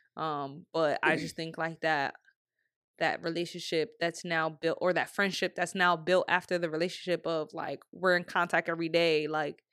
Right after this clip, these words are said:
Speaker 2: Yeah, that's too much
Speaker 1: we're
Speaker 2: contact.
Speaker 1: doing too, yeah, it's
Speaker 2: There's,
Speaker 1: just
Speaker 2: it's, it's just, like, no need. Like, what are y'all, best friends?
Speaker 1: Yeah.
Speaker 2: I, like, her question was,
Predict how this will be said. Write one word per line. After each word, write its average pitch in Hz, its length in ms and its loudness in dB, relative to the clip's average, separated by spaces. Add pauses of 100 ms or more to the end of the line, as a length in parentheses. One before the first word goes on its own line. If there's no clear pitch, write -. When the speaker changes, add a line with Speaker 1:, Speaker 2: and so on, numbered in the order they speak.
Speaker 2:
Yeah, 226 200 8
that's 220 220 2
too 262 100 2
much 196 300 0
Speaker 1:
we're 185 320 4
Speaker 2:
contact. 185 60 0
Speaker 1:
doing 175 240 0
too, 175 260 -4
yeah, 180 320 6
it's 185 140 0
Speaker 2:
There's, 208 180 -2
Speaker 1:
just - 20 -4
Speaker 2:
it's, 208 360 0
it's 233 320 2
just, 254 180 -4
like, 226 140 2
no 208 200 0
need. 190 220 -4
Like, 170 180 -2
what 196 120 0
are 180 80 0
y'all, 175 260 -6
best 190 260 -4
friends? 240 500 -4 (840)
Speaker 1:
Yeah. 57 220 -10 (380)
Speaker 2:
I, 202 160 2
like, 208 260 2
her 240 160 2
question 214 400 2
was, 175 600 -2